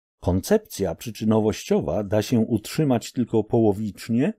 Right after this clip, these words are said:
gdyż pytanie o przyczyny można przerwać w dowolnym momencie. I tak przyczynę jakiejś infekcji można odkryć w określonych zarazkach, ale natychmiast nasuwa się pytanie,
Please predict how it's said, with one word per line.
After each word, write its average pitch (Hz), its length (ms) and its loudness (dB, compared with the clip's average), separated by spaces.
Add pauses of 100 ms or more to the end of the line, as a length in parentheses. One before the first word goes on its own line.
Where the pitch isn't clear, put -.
(380)
gdyż 104 340 0
pytanie 107 680 0
o 104 120 -2
przyczyny 143 760 0
można 117 480 2
przerwać 110 640 0
w 92 100 -8
dowolnym 110 600 4
momencie. 123 600 0 (760)
I 143 80 -6
tak 208 260 0
przyczynę 139 580 0
jakiejś 117 580 2
infekcji 110 720 0
można 104 400 2
odkryć 110 600 -2
w 98 120 -2
określonych 107 600 0
zarazkach, 95 800 0 (180)
ale 170 280 0
natychmiast 107 840 0
nasuwa 107 520 0
się 110 200 0
pytanie, 95 580 0